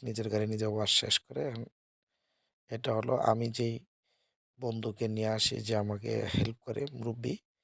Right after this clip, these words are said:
হ্যাঁ, আমার ফ্রেন্ডের আঙ্কেল। তো উনি, এই যে, আহ,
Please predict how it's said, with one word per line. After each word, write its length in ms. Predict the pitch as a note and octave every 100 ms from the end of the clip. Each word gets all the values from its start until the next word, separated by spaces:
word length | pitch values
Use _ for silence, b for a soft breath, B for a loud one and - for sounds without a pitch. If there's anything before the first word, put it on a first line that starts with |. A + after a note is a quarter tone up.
| _ _ _ _ _ _
হ্যাঁ, 220 | C#3 C3+ - - -
আমার 180 | G#2+ G#2
ফ্রেন্ডের 580 | G2+ - A2+ G#2 - G#2+ -
আঙ্কেল। 420 | - G#2 - A2 - _ _ _ _ _ _ _ _ _
তো 80 | - - -
উনি, 200 | A2 A#2 A2 A3+ _ - B B B - A2+
এই 60 |
যে, 160 | G#2+ G#2+ G2 _ _ _ _ _ _ _ _ _ -
আহ, 180 | -